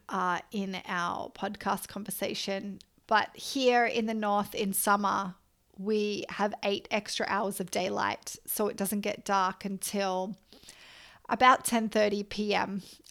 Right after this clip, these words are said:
uh, and then it's light at five thir-, five, no, probably more five, yeah, five, five twenty A M. And so that's a lot of light, not a lot of darkness,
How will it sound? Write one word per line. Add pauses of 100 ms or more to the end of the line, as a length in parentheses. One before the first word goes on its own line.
uh, (140)
and
then
it's
light
at (160)
five
thir-, (160)
five,
no,
probably
more
five,
yeah,
five,
five
twenty
A
M. (920)
And
so (160)
that's
a
lot
of
light,
not
a
lot
of
darkness,